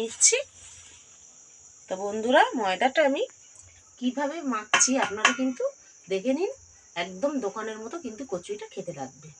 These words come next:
ময়দাটার মধ্যে আমি দিয়ে দিচ্ছি পরিমাণ মতো নুন। তো দেখুন, তেলটা একটু এর মধ্যে বেশি লাগে, যেহেতু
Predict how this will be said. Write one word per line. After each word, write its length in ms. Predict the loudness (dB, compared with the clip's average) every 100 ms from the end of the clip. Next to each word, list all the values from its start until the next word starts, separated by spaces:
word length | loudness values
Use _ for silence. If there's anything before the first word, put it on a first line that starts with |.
| -20 -20 -20
ময়দাটার 340 | -12 -10 -8 -6
মধ্যে 160 | -6 -4
আমি 100 | -6 -6
দিয়ে 120 | -8
দিচ্ছি 220 | -6 -6 -4 -4
পরিমাণ 320 | -4 -6 -8 -8
মতো 140 | -4 -2 0
নুন। 180 | 0 -2 -10 -20 -20 -20 -20 -20 -20 -20 -20 -20 -20 -20 -20 -20 -20 -20 -20 -14
তো 40 | -10 -8
দেখুন, 200 | -6 -6 -6 2
তেলটা 380 | 4 4 6 6 6 0 -10
একটু 180 | -8 2 4
এর 60 | 4 2
মধ্যে 180 | 0 0
বেশি 200 | 2 0 0 2
লাগে, 180 | 2 2
যেহেতু 300 | 0 -2 -2